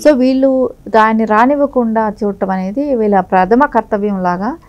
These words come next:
వీళ్ళు ఖచ్చితంగా దాన్నే ఫాలో అవుతున్నారు. So, ఆ, ఇప్పుడు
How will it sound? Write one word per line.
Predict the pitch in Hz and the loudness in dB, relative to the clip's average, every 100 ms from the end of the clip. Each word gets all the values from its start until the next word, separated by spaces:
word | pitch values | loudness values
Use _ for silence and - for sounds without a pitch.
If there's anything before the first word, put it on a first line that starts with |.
| - - | -20 -6
వీళ్ళు | - 220 | 0 0
ఖచ్చితంగా | 220 208 262 - 285 311 | 0 -2 0 -2 -2 -2
దాన్నే | 233 214 240 285 | -2 0 0 0
ఫాలో | 269 220 202 | 2 2 4
అవుతున్నారు. | 180 165 - 175 160 - - - - 226 | 0 -2 -6 -8 -8 -12 -18 -20 -20 -4
So, | 247 | 0
ఆ, | 269 254 233 233 220 190 | 2 4 4 4 4 2
ఇప్పుడు | 208 214 214 240 214 214 214 | 2 -2 -2 2 2 2 -2